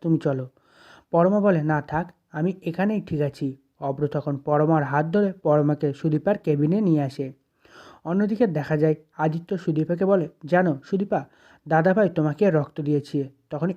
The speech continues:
অব্র এসে বলে, "বোন, একদিন তুই আমাকে রক্ত দিয়েছিলিস,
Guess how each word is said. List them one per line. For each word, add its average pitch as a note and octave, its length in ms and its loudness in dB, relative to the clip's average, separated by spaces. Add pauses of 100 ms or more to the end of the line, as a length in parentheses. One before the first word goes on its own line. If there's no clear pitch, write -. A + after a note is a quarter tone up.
(140)
অব্র D#3 240 2
এসে G3 220 2
বলে, F3+ 300 2 (160)
"বোন, D3+ 260 4 (380)
একদিন F#3 340 0
তুই A#3 280 2
আমাকে F3 380 2
রক্ত D3+ 320 0
দিয়েছিলিস, D3 640 0